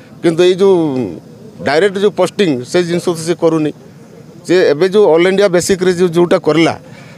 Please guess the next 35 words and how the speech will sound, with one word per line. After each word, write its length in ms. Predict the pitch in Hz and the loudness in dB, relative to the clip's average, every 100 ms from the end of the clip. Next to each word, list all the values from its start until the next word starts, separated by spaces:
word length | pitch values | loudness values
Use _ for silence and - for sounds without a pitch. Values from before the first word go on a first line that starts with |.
| - - | -14 -4
ଯଦି 160 | 165 | 0
ଅଲ୍ 180 | 185 170 | 2 2
ଇଣ୍ଡିଆ 200 | 175 190 | 2 0
ବେସିକ୍‌ରେ 480 | 175 165 190 180 190 | 0 0 -2 0 0
ଯଦି 280 | 185 170 196 196 - - - 120 | 0 0 0 0 -4 -14 -16 -4
ବାହାରିଆ 300 | 143 165 196 | -2 0 0
ଲୋକ 180 | 190 190 | 0 0
ଏଠି 140 | 185 180 | 0 0
ଯଦି, 240 | 180 180 | 0 0
ଉଁ, 1160 | 185 113 - - - - - - 147 143 139 131 - - - | 0 -4 -16 -20 -20 -20 -14 -2 0 2 2 -2 -6 -12 -2
ନିଯୁକ୍ତି 380 | 151 165 165 190 | 0 0 -2 -2
ପାଇବେ, 320 | 185 156 135 | 0 2 0
ତାହେଲେ 260 | - 170 170 | 2 2 2
ଆମର 160 | 175 | 2
ଲୋକାଲ୍ 280 | 160 151 190 | 0 0 -2
ପିଲା 160 | 185 180 | 0 0
କ'ଣ 180 | 180 175 | 0 -2
କରିବେ? 260 | 175 170 - - - - | -4 -6 -10 -20 -16 -6
ଲୋକାଲ୍ 260 | 139 175 | -2 -2
ପିଲା 140 | 165 175 | 0 0
ତ 80 | 165 | 2
କୌଣସି 220 | 170 165 175 | 0 0 0
ହାଲେ 200 | 185 196 | 0 0
ବି 100 | 180 | 0
ସେମାନେ 280 | 185 185 165 - - - | 2 2 2 -2 -20 -6
ଚାକିରି 240 | 165 156 165 | -4 -2 -2
ଏଠି 120 | 156 | 0
ପାଇପାରିବେନି। 720 | 160 147 151 147 135 143 - - - - - | -2 0 0 0 -2 -8 -20 -20 -20 -18 -2
ତେଣୁ 160 | 180 208 | 2 2
ଆମେ 180 | 208 185 | 2 0
ସେଟାକୁ 240 | 180 180 | 0 0
ଦାବି 240 | 170 170 175 170 | 2 2 2 2
ଆମେ 100 | 165 | 2
କରୁ-, 320 | 165 170 175 | 2 0 -2
କରୁଛୁ 340 | - 180 185 | -2 0 2